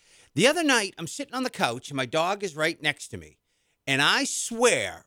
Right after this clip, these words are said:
we heard somebody take the deepest breath on the spot next to me on the couch.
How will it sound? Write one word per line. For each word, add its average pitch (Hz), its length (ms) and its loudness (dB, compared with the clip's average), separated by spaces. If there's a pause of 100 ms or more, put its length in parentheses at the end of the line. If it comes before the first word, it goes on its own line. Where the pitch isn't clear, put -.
we 196 200 0
heard 208 240 0
somebody 196 360 -2
take 190 280 0
the 127 80 -4
deepest 165 600 -4
breath 147 540 0
on 143 80 -2
the 135 80 2
spot - 460 2
next 160 260 0
to 190 80 0
me 175 80 4
on 165 80 4
the 151 80 0
couch. 160 300 2